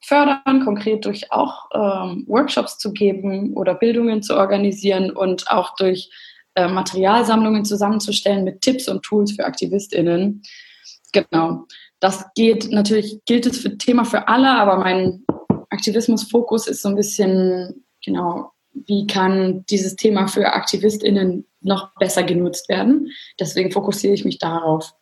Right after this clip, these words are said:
Und das zweite Thema ist Anonymität. Ähm, das habe ich ja auch gerade schon angeschnitten, dass ich als Aktivistin anonym bleiben will. Und, ähm,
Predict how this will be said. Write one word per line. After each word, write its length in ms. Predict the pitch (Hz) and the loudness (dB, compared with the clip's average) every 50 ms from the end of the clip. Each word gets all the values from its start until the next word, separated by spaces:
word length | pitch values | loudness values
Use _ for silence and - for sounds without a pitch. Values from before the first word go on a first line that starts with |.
| _ _ - - - - - - - - - _ _ | _ _ -20 -20 -20 -20 -20 -20 -20 -20 -20 _ _
Und 760 | - 190 185 180 180 175 175 170 170 170 170 165 - - - | 2 2 4 4 4 2 2 2 2 2 0 -2 -4 -6 -6
das 160 | 175 165 - | -8 -8 -10
zweite 380 | - - 202 233 277 277 262 226 | -4 0 0 2 2 0 -2 -2
Thema 380 | - 254 233 233 220 208 202 | 0 2 2 4 4 2 2
ist 240 | 202 202 208 - - - | 0 -2 -4 -6 -6 -4
Anonymität. 760 | 196 190 185 180 180 175 175 - - - 269 349 381 - - - _ _ _ _ _ _ _ _ _ _ _ _ _ _ _ _ | -4 -2 -2 -4 -4 -6 -8 -6 -2 0 0 0 0 -2 -8 -14 _ _ _ _ _ _ _ _ _ _ _ _ _ _ _ _
Ähm, 640 | 202 202 190 180 180 180 180 175 175 175 180 175 - _ _ _ | 2 4 4 4 2 2 0 -2 -4 -6 -8 -10 -12 _ _ _
das 420 | 214 196 196 196 202 202 202 - | 0 0 2 2 0 0 -2 0
habe 160 | 208 214 208 208 | 0 0 0 0
ich 80 | - | 0
ja 120 | - 247 262 | 0 0 0
auch 60 | 254 - | -2 -4
gerade 220 | - 254 262 262 | -4 -4 -4 -2
schon 180 | - 262 254 254 | 0 0 0 2
angeschnitten, 560 | 247 262 262 262 - 262 254 262 269 262 247 | 4 4 4 4 4 2 2 2 4 4 2
dass 220 | 220 208 - - | 2 0 -4 -6
ich 160 | 208 - - | -8 -8 -6
als 200 | - 202 202 - - | -8 -10 -10 -10 -14
Aktivistin 1160 | - 202 - - - - - 185 196 208 208 - - - 202 202 196 196 196 220 - - _ _ _ _ - - _ | -16 -14 -12 -14 -14 -12 -12 -8 -8 -8 -8 -6 -6 -6 -4 -4 -4 -4 -6 -6 -10 -14 _ _ _ _ -20 -18 _
anonym 380 | - 196 185 185 190 240 302 - | -8 -4 -2 2 2 2 4 2
bleiben 300 | 285 277 277 277 269 262 | 2 2 4 4 4 4
will. 300 | 294 330 370 349 - - - - - - - - - - _ _ _ _ | 2 0 0 -4 -8 -14 -20 -20 -20 -20 -20 -20 -20 -20 _ _ _ _
Und, 640 | - 233 233 226 220 220 220 220 214 214 214 214 202 208 208 - | 4 4 6 6 6 6 4 4 2 0 -2 -2 -4 -8 -8 -6
ähm, 480 | - 185 185 180 175 175 175 175 175 | -4 -2 -2 -2 -2 -4 -6 -10 -12